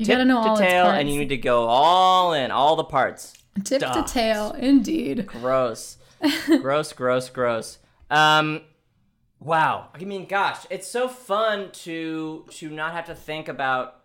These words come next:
Speaker 1: the sports that you constantly are thinking about. In my, uh, you know, from my point of view, it's like the, the hockey stuff. Like I'm, I'm, it's all coming back. Like, oh, I love this shit. Like I
Speaker 2: Yeah.
Speaker 1: love the, I love all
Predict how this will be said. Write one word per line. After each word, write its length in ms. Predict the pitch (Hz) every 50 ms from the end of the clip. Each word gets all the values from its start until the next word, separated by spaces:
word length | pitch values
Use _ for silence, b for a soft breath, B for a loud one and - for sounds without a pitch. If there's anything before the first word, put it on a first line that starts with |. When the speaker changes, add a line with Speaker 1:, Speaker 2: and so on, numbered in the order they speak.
| _ _ _ _ _ -
Speaker 1:
the 140 | 123 127 131
sports 460 | - - - - 139 139 135 135 -
that 220 | - 135 123 -
you 480 | 127 120 120 120 123 120 120 120 120 113
constantly 440 | 110 - 135 135 131 127 127 123 123
are 60 | 117
thinking 240 | 113 - 185 185 151
about. 240 | 120 98 95 78 -
In 80 | - 113
my, 300 | 120 117 110 107 92 - _ _ _ _ _ -
uh, 60 | - - - - - - - _ _ -
you 120 | - 127
know, 120 | 113 - - - _ _ _ _ _ _
from 180 | - - 131 127
my 360 | 131 135 135 135 127 120 - - - - - -
point 180 | - 277 135 127
of 60 | 117
view, 140 | 139 131 117
it's 140 | 110 -
like 180 | 127 120 117 -
the, 120 | 135 131
the 120 | 127 - 127
hockey 340 | - 160 190 190 190 214 185
stuff. 200 | - 151 143 135
Like 120 | 143 139
I'm, 120 | 143 143 139
I'm, 180 | - 143 143 139
it's 120 | 131 -
all 140 | 185 196 202
coming 280 | 196 185 180 170 165 139
back. 160 | 175 165 156
Like, 140 | 156 147 -
oh, 300 | 196 214 208 160 - - -
I 80 | 147
love 400 | 156 156 180 220 247 262 254 190
this 180 | 170 139 - -
shit. 300 | - - 117 98 - -
Like 160 | 123 131 -
I 100 | 147 139
Speaker 2:
Yeah. 340 | 233 240 240 247 247 233 - 202 185
Speaker 1:
love 80 | 165 -
the, 260 | 143 135 123 117 120 - b b b b b b b b
I 100 | b 147 160
love 220 | 175 196 208 185 190
all 160 | 208 220